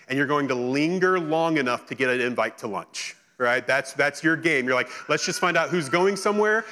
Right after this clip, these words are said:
and we will work our way into an invitation, and we've got lunch plans." Some of you are gonna do that, and we're all gonna be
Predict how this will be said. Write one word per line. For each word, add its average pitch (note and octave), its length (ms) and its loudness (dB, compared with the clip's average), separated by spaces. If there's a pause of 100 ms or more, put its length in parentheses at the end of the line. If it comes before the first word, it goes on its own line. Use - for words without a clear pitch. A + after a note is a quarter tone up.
(160)
and C#3+ 220 2
we D#3+ 100 4
will D#3 220 2
work G3+ 380 2
our G#3 180 4
way G3 400 2
into F#3+ 220 0
an E3+ 100 0
invitation, G#3 720 0 (160)
and D3 100 0
we've E3 100 2
got F#3 200 2
lunch E3 240 0
plans." A#2 280 -2
Some F3 180 -4
of D4 40 0
you C4+ 80 0
are - 20 -6
gonna G#3+ 160 0
do F#3+ 180 0
that, B2+ 300 2
and C3 220 0
we're C3 140 2
all C#3 100 2
gonna D#3+ 160 -2
be E3+ 140 2